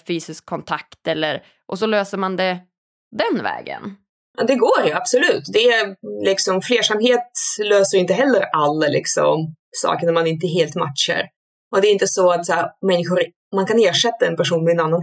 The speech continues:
Speaker 2: heller. Men, eh, det är väl snarare så att man kanske inte behöver kompromissa så mycket alla gånger. Utan det kan vara så att man har en partner som tycker jättemycket om att festa och en partner som är jättebra på att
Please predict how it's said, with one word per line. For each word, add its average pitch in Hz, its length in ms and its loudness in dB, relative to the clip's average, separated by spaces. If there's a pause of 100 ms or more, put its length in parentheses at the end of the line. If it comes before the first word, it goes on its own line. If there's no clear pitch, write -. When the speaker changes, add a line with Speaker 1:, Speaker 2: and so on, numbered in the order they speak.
(100)
Speaker 2:
heller. 240 520 0 (1000)
Men, 226 480 2
eh, 214 200 2 (100)
det 247 120 4
är 254 60 4
väl 254 100 2
snarare 240 300 0
så 220 120 0
att 208 80 0
man 214 120 -2
kanske 214 260 0
inte 208 160 2
behöver 214 920 2 (1000)
kompromissa 240 680 0
så - 140 -2
mycket - 320 -6
alla 160 140 -2
gånger. 220 560 -2
Utan 247 160 2
det 269 60 2
kan 320 280 0
vara 185 140 2
så 190 180 0
att 180 100 0
man 208 180 0
har 233 140 0
en 254 200 2
partner 214 320 2
som 196 160 0
tycker 196 360 2
jättemycket 294 400 2
om 262 80 2
att 254 100 2
festa 240 520 2 (400)
och 208 100 4
en 202 120 0
partner 190 360 2
som 185 180 2
är 190 260 -2
jättebra 214 460 2
på 196 120 0
att 190 160 0